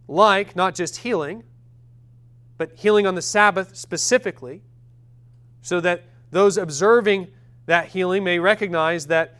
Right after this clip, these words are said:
as God, Jesus works on the Sabbath in the same way that God does. But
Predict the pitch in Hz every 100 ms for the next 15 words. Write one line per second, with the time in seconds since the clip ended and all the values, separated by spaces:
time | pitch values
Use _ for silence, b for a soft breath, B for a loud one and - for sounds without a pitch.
0 | b - 170 185 156 147 185 196 170 156
1 | 185 175 151 156 196 - 185 180 160 180
2 | 170 165 160 156 - 170 165 160 151 143
3 | 208 135 107 185 - - - - _ -
4 | - _ _ - - _ - - - -
5 | - _ - 143 214 190 190